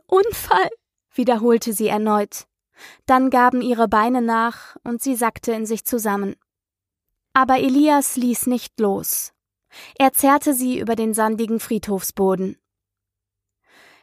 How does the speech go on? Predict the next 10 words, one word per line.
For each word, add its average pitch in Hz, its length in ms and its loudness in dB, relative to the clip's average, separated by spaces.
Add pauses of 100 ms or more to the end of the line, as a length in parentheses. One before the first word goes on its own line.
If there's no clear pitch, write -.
(120)
„Es 233 320 0
wird 226 200 0
Zeit 233 360 0
zu 233 180 0
büßen, 196 480 -2
Theresa.“ 196 680 0 (1160)
„Was 370 240 -4
hast - 220 0
du 440 80 4
vor?“ 403 400 2